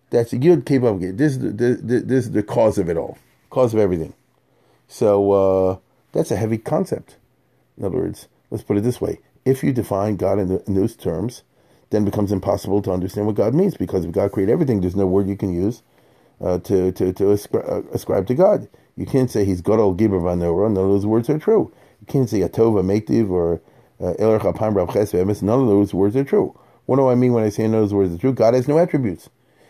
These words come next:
If he created everything, then he's not good. God created good, so he can't be what he created.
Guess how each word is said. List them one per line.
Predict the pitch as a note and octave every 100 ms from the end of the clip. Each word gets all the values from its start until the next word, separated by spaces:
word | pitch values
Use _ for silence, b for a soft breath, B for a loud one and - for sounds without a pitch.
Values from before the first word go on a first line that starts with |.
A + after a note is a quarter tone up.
| b
If | A2
he | G#2
created | - C3+ B2
everything, | D3+ F3 C3+ C3+ C3+ b b
then | A2+
he's | A#2 B2
not | C#3+ G2
good. | A#2 C#3 C3+ b b _ -
God | A#2 B2+
created | - C#3+ E3 G#2
good, | F#2 F2+
so | -
he | G2+
can't | - C3
be | A#2+
what | G#2+ F#2+
he | E2+
created. | - F#2+ B2+ B2 B2+